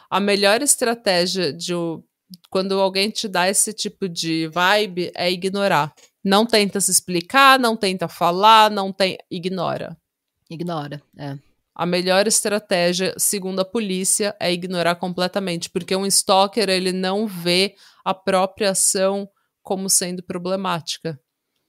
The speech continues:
Speaker 1: Então, ele acha que se você for falar com ele, explicar por que que ele tá te deixando desconfortável, pra ele é, pra
Speaker 2: É
Speaker 1: ele é
Speaker 2: atenção, tá
Speaker 1: você
Speaker 2: alimentando a
Speaker 1: dando
Speaker 2: necessidade de atenção que a pessoa tem.
Speaker 1: Ah, você tá dando atenção. Então, ignora, segue sua vida e,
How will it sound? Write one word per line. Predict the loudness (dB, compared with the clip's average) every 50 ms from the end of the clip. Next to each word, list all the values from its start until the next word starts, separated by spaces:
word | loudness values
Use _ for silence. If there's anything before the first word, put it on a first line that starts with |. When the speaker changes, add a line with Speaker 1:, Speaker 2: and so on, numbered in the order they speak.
| _ _ _ _ -6
Speaker 1:
Então, | -4 -2 0 2 2 2 2 2
ele | 2 2
acha | 4 4 2 2 -2 -4
que | -4 -4
se | -4 -2
você | 2 2 4 4 4 2
for | -2 -4 -6 -2
falar | -2 0 2 2 0 0
com | -2 -4 -2 0
ele, | 0 0 0 -2
explicar | -2 -4 -2 -4 -6 -4 -2 -2 -2
por | -2 -4 -4 0
que | 0 0 0
que | 2 -2
ele | -4 -2
tá | -2 -4 -2
te | -2 -4 -6
deixando | -6 -4 -4 -2 -2 -2 -2 -4
desconfortável, | -4 -4 -4 -4 -4 -4 -4 0 2 4 4 4 2 -2
pra | -2 0 2 2 4
ele | 4 4 4 4 4
é, | 4 4 2 0 -4 -10 -20 -20 _ _ _ _ _ _ -20 -20 -20 -20 _ _
pra | 4 6 8
Speaker 2:
É | 8
Speaker 1:
ele | 8 8
é | 8 6
Speaker 2:
atenção, | 8 8 8 8
tá | 10
Speaker 1:
você | 10 8
Speaker 2:
alimentando | 8 8 8 8 8 8 8 8 8
a | 8 8 8
Speaker 1:
dando | 6 4
Speaker 2:
necessidade | 2 0 -2 -4 -6 -2 2 4 4 4 4
de | 2
atenção | 0 0 -2 -4 -4 -4 -6
que | -8 -8
a |
pessoa | -10 -10 -10 -12 -10
tem. | -4 2 4
Speaker 1:
Ah, | 6 6 6
você | 6 4 2 2 0
tá | -2
dando | -2 -2 -2 -2 -2
atenção. | -2 0 2 2 2 4 2 2
Então, | 2 2 2 2 2 0 -2 -4 -6
ignora, | -6 -4 -2 -2 0 0 2 4 4 4 4 4 4 2 2
segue | 0 0 0 0 0 -2 -2 -2
sua | -2 -2 -2 -2
vida | -2 -2 -2 -2 -4 -2 -2 0 2 2 2
e, | 2 0 -2 -4